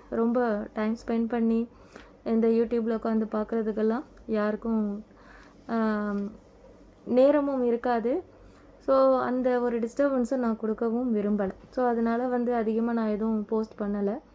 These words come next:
அதுக்கப்புறம் பார்த்தீங்க அப்படின்னா, இந்த நோன்பெல்லாம் அல்ஹம்துலில்லாஹ், நோன்பு, ஆ, பெருநாள் எல்லாம் முடிஞ்சதுக்கப்புறம், எல்லாம் நல்லா சிறப்பா முடிஞ்சது. ஆனா, அதுக்கப்புறம் எனக்கு உடல்நல குறைவு கொஞ்சம் ஏற்பட்டுருச்சு.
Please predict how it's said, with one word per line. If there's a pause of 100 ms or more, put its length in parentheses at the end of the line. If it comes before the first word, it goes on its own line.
(920)
அதுக்கப்புறம்
பார்த்தீங்க
அப்படின்னா,
இந்த
நோன்பெல்லாம்
அல்ஹம்துலில்லாஹ்,
நோன்பு, (160)
ஆ,
பெருநாள் (200)
எல்லாம்
முடிஞ்சதுக்கப்புறம், (760)
எல்லாம்
நல்லா
சிறப்பா
முடிஞ்சது.
ஆனா,
அதுக்கப்புறம் (160)
எனக்கு
உடல்நல
குறைவு
கொஞ்சம்
ஏற்பட்டுருச்சு.